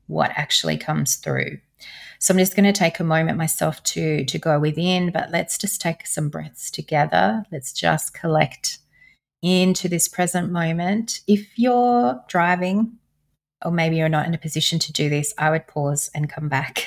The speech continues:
<laughs> But if you're somewhere that you're able to just take a moment to connect and breathe, breathe into the base of the spine, into the root chakra, just connect into your body. Allow yourself to bring your awareness into your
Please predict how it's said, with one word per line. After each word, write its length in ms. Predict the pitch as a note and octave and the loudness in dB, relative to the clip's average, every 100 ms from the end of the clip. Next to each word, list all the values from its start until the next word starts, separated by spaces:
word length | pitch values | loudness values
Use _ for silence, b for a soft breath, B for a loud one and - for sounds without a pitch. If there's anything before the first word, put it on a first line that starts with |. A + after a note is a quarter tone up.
| - | 2
<laughs> 600 | G#3 - - - - - | 2 0 -10 -8 -8 0
But 100 | E3+ | 2
if 140 | F#3 | 4
you're 80 | F#3 | 2
somewhere 460 | E3+ E3 D#3+ D#3 D#3 | 2 2 4 4 4
that 160 | D#3+ | 2
you're 520 | D#3+ D3 D3 - - F3 _ - | -2 0 2 2 0 -2 _ -6
able 240 | D3+ D#3+ | -4 -4
to 160 | - D#3+ | -8 -8
just 260 | D#3 D3 - | -6 -6 -4
take 220 | D#3 - | -6 -4
a 80 | D#3+ | -2
moment 480 | D3 C#3+ D3 D#3 - D#3+ | 2 2 0 -2 -2 0
to 180 | D3 C#3+ | 0 -2
connect 460 | - F#3 G3 - | 0 2 0 0
and 140 | E3 D#3+ | -4 0
breathe, 600 | E3 F3+ F3+ F3+ F3+ - - b b b b _ _ _ - | 2 4 4 4 2 -2 -12 b b b b _ _ _ 2
breathe 300 | E3+ F3 E3+ | 4 6 4
into 220 | E3 - | 2 0
the 80 | F3 | -2
base 280 | E3 D#3 | -2 -2
of 60 | E3 | -4
the 60 | D#3 | -2
spine, 400 | - - D#3+ D#3+ | -2 0 0 0
into 220 | D#3 - | -2 -4
the 120 | D3+ | -4
root 180 | D#3 D3+ | -2 -2
chakra, 520 | - D#3+ D3+ - - | -2 -2 -2 -2 -2
just 240 | D#3 - | -2 -8
connect 340 | - D#3 - - | -6 -6 -4 -2
into 220 | E3+ - | -2 -2
your 80 | D#3+ | -4
body. 540 | - E3 D#3+ D#3+ D#3+ D#3+ | 0 2 4 2 0 0
Allow 220 | D#3+ D#3 | 2 2
yourself 480 | F3 E3+ - D#3 - | 2 0 -2 -2 -4
to 100 | - | -6
bring 340 | D#3 D#3 D#3 | -2 0 2
your 140 | D3+ | 2
awareness 540 | D3 D3+ D3+ D#3 D3 - | 2 0 0 0 -2 0
into 320 | E3 D#3 - | 0 0 -4
your 200 | - D#3 | -8 -10